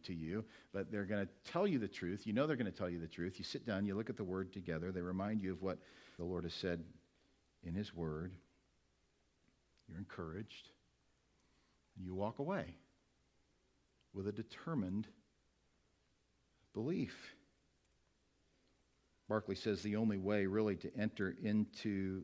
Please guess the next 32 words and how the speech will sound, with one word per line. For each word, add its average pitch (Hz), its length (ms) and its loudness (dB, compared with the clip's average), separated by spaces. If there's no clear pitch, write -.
them 98 520 2
is 98 320 -2
to - 140 -4
believe 95 640 0
in 95 320 0
them 95 400 2
with 95 180 0
the 95 80 -4
clutching 101 480 -4
intensity 95 640 -2
of 85 160 -4
a 92 80 0
drowning 92 640 0
man. 90 580 0
He's - 200 -20
talking 87 280 -2
about 87 260 2
the 82 160 0
commands 90 500 0
or 87 60 -2
the 80 100 -4
promises 95 680 -4
of 90 100 -8
the 90 60 -4
Lord. 90 420 -2
The 95 120 -4
only 147 200 8
way 120 160 6
to 113 80 6
really 113 280 4
experience 110 960 2
them 87 580 2